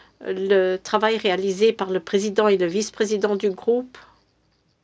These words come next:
Nous avons organisé des discussions thématiques avec d'autres partenaires le neuf mai dans le cadre d'un grand événement d'une journée qui s'est tenue à Genève. Et le président du groupe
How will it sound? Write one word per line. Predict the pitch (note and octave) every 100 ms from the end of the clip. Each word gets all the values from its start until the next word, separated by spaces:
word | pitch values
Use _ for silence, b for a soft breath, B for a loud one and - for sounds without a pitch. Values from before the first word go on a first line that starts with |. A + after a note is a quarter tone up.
| _
Nous | G#3+ G#3+
avons | G3 G3+
organisé | F#3+ F#3 F#3+ F#3+ G3 F#3+ A3
des | F#3
discussions | E3 F#3+ - G3+ A3 G3+
thématiques | G#3 G3+ G3+ - A#3+ A#3 -
avec | F#3+ G3 - - F3+ F3+
d'autres | G#3+ G#3
partenaires | G#3 - G#3+ G#3+ A3+
le | G#3
neuf | F#3 G3 G3 -
mai | G#3 A3+ B3 b b b b b b b b _ _ _ _ _ _ _ _ _ _
dans | F#3+ F#3+ G3+
le | G#3
cadre | G3 G#3+ G#3+ G#3+ -
d'un | G3+ F#3+
grand | F#3+ G#3+ A3
événement | G#3+ G3+ G3 G3+ G#3+
d'une | G3+ A3
journée | G#3 G3+ G3 G3+ A3+
qui | - F#3+
s'est | -
tenue | G3 G3+ G#3 A3+
à |
Genève. | F#3+ G3 F3 E3 E3 - _ _ _ _ _ _ _ _ -
Et | G3 G3+
le | F#3+ F#3
président | - F#3 G3 - G#3+ A3+
du | G#3+ G3+
groupe | G3 - G#3+ G#3+ _